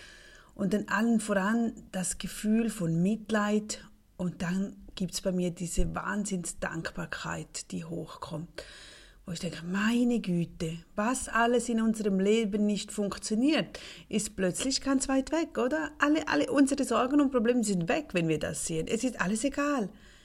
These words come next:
wenn man sieht, wie es anderen Menschen geht. Und daher möchte ich so heute eine kleine Erinnerung nehmen, dass wir wirklich einfach jeden Tag so dankbar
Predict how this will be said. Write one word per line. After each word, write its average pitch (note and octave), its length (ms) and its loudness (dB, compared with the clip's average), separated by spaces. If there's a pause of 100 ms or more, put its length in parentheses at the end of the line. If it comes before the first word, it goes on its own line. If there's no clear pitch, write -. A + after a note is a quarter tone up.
(200)
wenn F3+ 140 2
man F3+ 120 2
sieht, F#3+ 300 -2
wie G3+ 60 0
es F#3+ 100 -6
anderen E3+ 380 -2
Menschen E3 440 -6
geht. D#3+ 280 -14 (520)
Und F3+ 200 -2
daher D4 240 4
möchte B3+ 340 6
ich G3+ 100 -2
so E3+ 180 -6
heute F#3+ 280 0
eine F3 60 -6
kleine A#3+ 600 -4
Erinnerung A3+ 800 4 (1120)
nehmen, G#3+ 720 4
dass G#3 240 0
wir G#3 240 -2
wirklich G#3 560 2
einfach F#3 360 -2
jeden F#3 420 -4
Tag E3 320 -6
so F3+ 360 -4
dankbar E3+ 720 -6